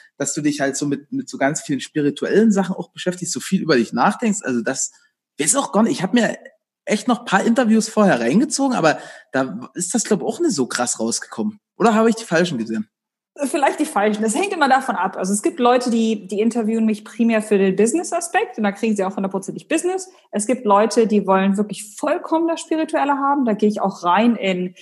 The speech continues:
Speaker 2: in Kindheitstraumata und falsche Glaubenssätze, die ich auflösen musste und so weiter. Äh, und dann gibt's Leute, die wollen die Balance aus beiden. Und so wie du deine Fragen stellst, dachte ich mir, oh, das ist jemand, der möchte beides haben.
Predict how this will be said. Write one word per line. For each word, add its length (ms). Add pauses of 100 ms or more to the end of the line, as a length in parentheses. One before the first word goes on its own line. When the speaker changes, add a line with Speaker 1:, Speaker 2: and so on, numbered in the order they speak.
(240)
Speaker 2:
in 180
Kindheitstraumata 1300
und 200
falsche 240
Glaubenssätze, 540
die 80
ich 140
auflösen 480
musste 260
und 160
so 140
weiter. 440 (320)
Äh, 220
und 160
dann 140
gibt's 160
Leute, 180
die 180
wollen 360
die 60
Balance 340
aus 100
beiden. 320 (160)
Und 260 (380)
so 380
wie 80
du 80
deine 200
Fragen 340
stellst, 340
dachte 240
ich 40
mir, 200
oh, 120 (140)
das 160
ist 160
jemand, 300
der 80
möchte 240
beides 380
haben. 360